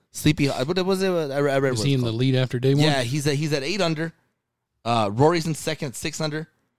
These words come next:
Speaker 1: Let's see here. Your boy Tyler Gooch is at four under. Dustin Johnson's at four under. It's a real who's who.
Speaker 2: I mean, Dustin Johnson, that's a L I V guy. That's
Speaker 1: Oh,
Speaker 2: a
Speaker 1: yeah.
Speaker 2: And, and Gooch.
Speaker 1: I mean, there's no way this Cameron guy, young guy wins this, right?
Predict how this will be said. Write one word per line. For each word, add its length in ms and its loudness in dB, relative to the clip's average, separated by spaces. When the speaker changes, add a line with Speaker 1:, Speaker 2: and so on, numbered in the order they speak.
Speaker 1:
Let's 180 -10
see 160 -8
here. 160 -6
Your 100 -8
boy 140 0
Tyler 300 0
Gooch 320 -8
is 120 -12
at 60 -16
four 320 2
under. 360 -4
Dustin 280 -4
Johnson's 400 0
at 60 -10
four 180 0
under. 320 0
It's 80 -14
a 40 -6
real 160 0
who's 180 0
who. 200 -2
Speaker 2:
I 60 -2
mean, 200 0
Dustin 320 2
Johnson, 420 -2
that's 220 -8
a 280 -8
L 200 4
I 100 6
V 200 4
guy. 280 0
That's 280 -4
Speaker 1:
Oh, 200 -2
Speaker 2:
a 20 -4
Speaker 1:
yeah. 260 -8
Speaker 2:
And, 280 -6
and 220 0
Gooch. 340 2
Speaker 1:
I 80 -2
mean, 100 6
there's 160 4
no 80 0
way 80 2
this 140 -4
Cameron 280 -2
guy, 320 -4
young 220 0
guy 140 -2
wins 260 -2
this, 180 -12
right? 160 -8